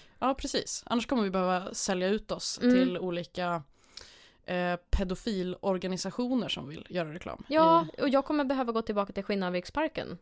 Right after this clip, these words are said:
Speaker 2: och sälja röv, liksom. Och det, det känns ju sådär, liksom. Det, det blir ju i och för sig en del bra material, alltså anekdoter, men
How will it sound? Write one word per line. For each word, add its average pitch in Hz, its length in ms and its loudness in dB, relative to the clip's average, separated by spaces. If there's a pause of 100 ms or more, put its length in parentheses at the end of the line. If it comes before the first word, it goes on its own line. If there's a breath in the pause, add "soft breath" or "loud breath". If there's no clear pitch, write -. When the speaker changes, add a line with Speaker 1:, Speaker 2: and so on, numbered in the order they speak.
Speaker 2:
och - 120 -6
sälja 202 260 -2
röv, 269 220 2 (100)
liksom. - 320 -12 (360 soft breath)
Och 226 100 4
det, 254 260 8 (500 loud breath)
det 220 120 -2
känns 285 420 2
ju 208 80 2
sådär, 214 420 4
liksom. - 360 -8 (140)
Det, 190 400 0
det 202 160 0
blir 247 120 0
ju 302 140 4
i 226 40 4
och 185 40 -4
för - 60 -4
sig 160 200 0
en 165 300 -8
del 165 380 -4
bra 180 240 2
material, 180 640 2 (460)
alltså 165 400 -4 (140)
anekdoter, 196 680 0
men 208 420 2